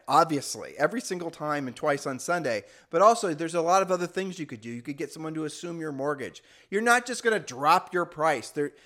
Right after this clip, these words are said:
because there's gonna be such a demand, and the demographics are gonna continue to, uh, frankly, benefit property owners, asset owners,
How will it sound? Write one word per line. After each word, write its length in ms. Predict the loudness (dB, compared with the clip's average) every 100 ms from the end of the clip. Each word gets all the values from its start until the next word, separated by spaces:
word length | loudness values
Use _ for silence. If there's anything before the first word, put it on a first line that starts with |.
| _
because 280 | -4 -2 0
there's 180 | -2 -4
gonna 160 | -4 -6
be 60 |
such 260 | -2 -2 -2
a 40 |
demand, 600 | -2 -2 0 0 0 -2 -4
and 240 | -4 -2
the 80 | -2
demographics 840 | 2 2 0 2 4 4 0 -8 -10
are 40 |
gonna 160 | -12 -10
continue 680 | -10 -10 -10 -6 -4 -4 -6 -16 _ -4
to, 300 | -2 -2 -4 -2
uh, 180 | 0 0
frankly, 380 | 0 0 -2
benefit 440 | 0 2 2 0 0
property 420 | 4 4 2 -2
owners, 300 | -4 -6 0
asset 400 | 2 4 4 2
owners, 340 | 2 -2 -8